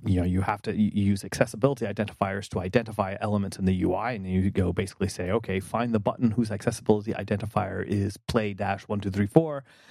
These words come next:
and, you know, activate it, play back, and then, you know, then you have to say, "Okay, well, w-, you know, press stop," or, and in a case where you have an action sheet menu where you're doing things like saying, "Okay, well, you know, it, it, find the button that, find, find this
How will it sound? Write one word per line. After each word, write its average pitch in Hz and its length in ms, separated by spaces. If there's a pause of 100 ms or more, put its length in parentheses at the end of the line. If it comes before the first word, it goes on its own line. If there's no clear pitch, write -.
(220)
and, 104 340 (420)
you 95 80
know, 95 200
activate 117 420
it, - 180
play 98 220
back, 120 400
and 107 180
then, 101 320 (120)
you 101 160
know, 98 120
then 104 220
you 104 120
have 104 100
to - 100
say, 107 160
"Okay, 110 180
well, 101 200
w-, 107 260 (200)
you 127 120
know, 87 140
press - 280
stop," 127 440
or, 104 240 (760)
and 123 100
in 120 120
a 123 60
case 139 280
where 123 100
you 113 120
have 107 120
an 117 80
action 135 280
sheet 110 180
menu 104 460 (380)
where 110 120
you're 107 160
doing 110 320
things 107 300
like 101 160
saying, 95 220
"Okay, 107 260
well, 90 420
you 113 120
know, 90 220
it, - 200
it, - 420
find 104 240
the 95 80
button 101 260
that, 95 160 (140)
find, 110 300
find 107 240
this - 200